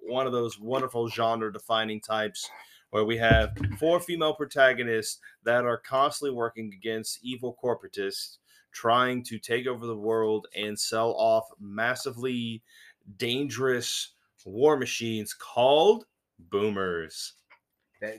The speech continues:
Speaker 2: that's for, I never watched this. Are you dead ass?
Speaker 1: I'm dead ass.
Speaker 2: Y'all, it is a boomer episode. <laughs>
Speaker 1: I told your dumb ass.
Speaker 2: Nice. All right, tell me more about this. I'm really into it now. <laughs>
Speaker 1: All right, so we got four female protagonists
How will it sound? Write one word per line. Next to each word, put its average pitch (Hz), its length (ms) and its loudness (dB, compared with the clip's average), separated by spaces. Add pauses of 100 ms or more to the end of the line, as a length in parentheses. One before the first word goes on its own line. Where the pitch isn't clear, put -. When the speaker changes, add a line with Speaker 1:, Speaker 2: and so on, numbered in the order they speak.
(120)
Speaker 2:
that's 110 160 -4
for, 120 160 -2
I 139 120 10
never 196 180 8
watched 160 340 10
this. 98 160 -8
Are 104 80 -2
you 127 80 -2
dead 131 240 2
ass? 143 360 0
Speaker 1:
I'm 120 220 8
dead 131 220 6
ass. 90 600 2 (1500)
Speaker 2:
Y'all, 107 220 -4
it - 100 -8
is 98 180 -10
a - 60 -14
boomer 85 280 -10
episode. 82 600 -14 (280)
<laughs> 330 320 -4
Speaker 1:
I 117 560 10
told 185 220 4
your - 140 2
dumb 104 200 0
ass. 98 460 -2 (140)
Speaker 2:
Nice. 156 580 0 (560)
All 139 80 2
right, 123 180 2
tell 170 140 -2
me 165 80 -6
more 139 240 -4
about 107 320 0
this. 92 180 -16
I'm 107 220 0
really 98 320 2
into 92 300 -8
it 87 120 -14
now. 98 260 -4 (200)
<laughs> - 0 - (540)
Speaker 1:
All 151 120 12
right, 151 160 8
so 208 140 2
we 170 80 2
got 156 180 2
four 208 160 2
female 185 280 -2
protagonists 101 960 -4